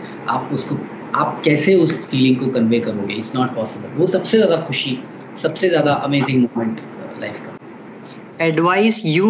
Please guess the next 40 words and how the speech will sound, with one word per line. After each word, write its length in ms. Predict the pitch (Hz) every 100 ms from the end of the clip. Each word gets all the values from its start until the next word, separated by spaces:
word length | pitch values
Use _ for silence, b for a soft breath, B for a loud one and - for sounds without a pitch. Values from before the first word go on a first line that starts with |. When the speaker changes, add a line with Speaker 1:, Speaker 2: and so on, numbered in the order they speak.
| 208
Speaker 2:
want 340 | 185 185 175 190
to 80 | 175
give 140 | 170 170
a 240 | 190 -
seventeen, 500 | 156 160 160 160 180
eighteen 380 | 175 156 165 165
year 220 | 160 160
old 240 | 156 156 151
yourself, 560 | 139 139 135 131 113 - _ _ -
कि 140 | 143
यार 140 | 147 156
अगर 200 | 139 151
सत्रह 380 | 147 135 143 151
अठारह 300 | 151 147 151
साल 220 | 151 147
में 120 | 151
मेरे 200 | 147 147
को 100 | 147
ये 200 | 139 151
बात 200 | 135 135
किसी 220 | 135 131
आदमी 260 | 135 127 131
ने 100 | 127
बता 220 | 117 120
दी 140 | 113
होती 320 | 117 117 - 147
तो 100 | 139
लाइफ 220 | 127 120
set 220 | - 110
थी। 200 | - 113 _ _ _ _ _ _ _ _
Speaker 1:
अ, 100 | 175 185 196 196 - - 151
Speaker 2:
या 60 |
मैं 140 | 160 170
कुछ 180 | 165 151
और 140 | 143
ही 80 | 147
निखर 260 | 127 123
के 80 | 117
बन 180 | 110 107
जाता। 340 | 104 - -